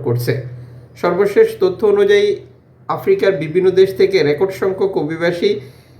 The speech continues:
স্পেনে প্রবেশ করেছে, যা গত কয়েকদিনে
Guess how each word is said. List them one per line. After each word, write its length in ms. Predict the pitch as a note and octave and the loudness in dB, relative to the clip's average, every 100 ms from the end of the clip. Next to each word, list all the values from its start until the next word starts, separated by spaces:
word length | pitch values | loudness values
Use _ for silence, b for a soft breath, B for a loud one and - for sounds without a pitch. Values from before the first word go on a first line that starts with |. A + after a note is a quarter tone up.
| B F3+ | B -10
স্পেনে 320 | - G#3 G3+ G#3 | 0 4 4 4
প্রবেশ 240 | F#3 F3 F3 - | 0 -2 -2 -2
করেছে, 300 | F3 F3 G#3 F#3 - D3+ | -2 0 0 -2 -4 -4
যা 100 | D3+ C#3+ C#3+ | 0 0 0
গত 140 | D#3 D#3+ D#3 | 0 0 2
কয়েকদিনে 440 | D3+ C3+ D3 C#3 | 2 4 2 0